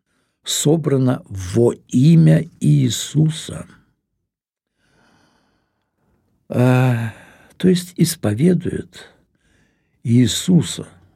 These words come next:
служит Иисусу, в согласии с Его волей направляет свои действия.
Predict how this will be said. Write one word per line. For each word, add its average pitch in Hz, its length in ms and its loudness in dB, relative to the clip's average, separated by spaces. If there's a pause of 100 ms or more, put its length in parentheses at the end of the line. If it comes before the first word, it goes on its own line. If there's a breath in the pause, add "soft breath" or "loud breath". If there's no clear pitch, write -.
(140)
служит 160 720 -2 (340)
Иисусу, 107 800 -4 (500)
в - 80 -16
согласии 135 760 0
с - 160 -10
Его 117 220 -2
волей 147 380 -2
направляет 131 640 -2
свои - 280 -4
действия. - 800 -6